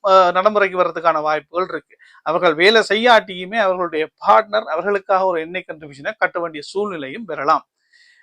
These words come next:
அஹ், அப்படி ஒன்று சொல்லியிருந்தாங்க. அதை தாண்டி ஹை ஸ்டாண்டர்ட்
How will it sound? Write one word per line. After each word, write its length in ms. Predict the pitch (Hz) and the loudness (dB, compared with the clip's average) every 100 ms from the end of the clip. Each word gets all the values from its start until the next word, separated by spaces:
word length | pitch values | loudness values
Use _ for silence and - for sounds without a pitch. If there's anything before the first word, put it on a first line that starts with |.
| _ _ | _ _
அஹ், 200 | 196 196 | 2 4
அப்படி 300 | 196 208 233 | 4 2 4
ஒன்று 180 | 220 202 175 | 4 4 2
சொல்லியிருந்தாங்க. 560 | 151 170 160 139 135 226 302 | 0 -4 -6 -8 -8 -2 2
அதை 320 | 226 262 262 | 6 4 6
தாண்டி 420 | 214 208 156 135 - _ _ | 6 6 6 -6 -16 _ _
ஹை 220 | - 302 | 4 4
ஸ்டாண்டர்ட் 540 | 311 277 254 247 247 | 4 4 4 4 2